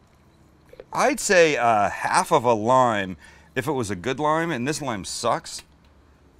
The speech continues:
It's basically a juice-less lime. I want a couple tablespoons, so a good lime, you get that out of half, but not these guys.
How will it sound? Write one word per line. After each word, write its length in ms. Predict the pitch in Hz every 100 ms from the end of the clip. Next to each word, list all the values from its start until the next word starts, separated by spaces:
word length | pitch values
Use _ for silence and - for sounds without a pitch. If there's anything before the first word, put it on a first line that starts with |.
| _
It's 120 | 104
basically 540 | 85 151 151 156 131 113
a 80 | 101
juice-less 760 | - 131 127 - 110 110 -
lime. 380 | 95 82 80 73 - - 180
I 40 |
want 220 | 233 226
a 40 | 175
couple 260 | 185 165
tablespoons, 640 | 143 135 135 - 139 135 -
so 380 | 113 98 87 - _ _ _ _ _ _ - -
a 40 |
good 220 | - 180
lime, 200 | 175 165
you 80 | 117
get 180 | 104 120
that 160 | 131 131
out 120 | 135
of 80 | 139
half, 260 | 143 80
but 120 | - 95
not 180 | 110
these 200 | 90 101
guys. 340 | 78 73 65